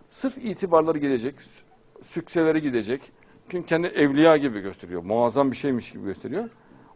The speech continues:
Oradaki enaniyeti gideceği için Mehdi'ye karşı olacak diyor. Hatta ahkam hususunda ilimleri de azalacak.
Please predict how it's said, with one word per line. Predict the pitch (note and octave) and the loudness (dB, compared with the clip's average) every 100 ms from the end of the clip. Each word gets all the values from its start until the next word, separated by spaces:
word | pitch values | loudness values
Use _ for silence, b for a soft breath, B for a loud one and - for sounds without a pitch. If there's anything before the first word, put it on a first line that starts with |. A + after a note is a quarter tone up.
| - | 4
Oradaki | D#3 E3 E3 - | 6 6 2 -2
enaniyeti | - D3 D3+ D#3 E3+ | 0 2 2 -2 -2
gideceği | D#3+ D3+ F3+ | -2 0 0
için | C#3+ A3+ G#3 _ _ - | 0 -4 -10 _ _ -6
Mehdi'ye | C#3+ D3 - G3+ | -4 -2 -2 0
karşı | F#3 C#3+ F3+ | 2 0 2
olacak | C#3+ G#2 - | 0 0 -6
diyor. | F2+ E2 - b b b b b b _ | -8 -8 -12 b b b b b b _
Hatta | - F3+ G3+ - B3+ G#3 - | 0 0 0 2 4 6 4
ahkam | C#3+ C#3+ D3 B3 C4 | 2 0 0 -2 -2
hususunda | F#3 E3 - G#2 | -4 -10 -8 -6
ilimleri | - F3+ F3 G3 G3+ | -4 -4 2 2 4
de | |
azalacak. | D3 B2 G#2+ G2 - | 4 2 0 -4 -8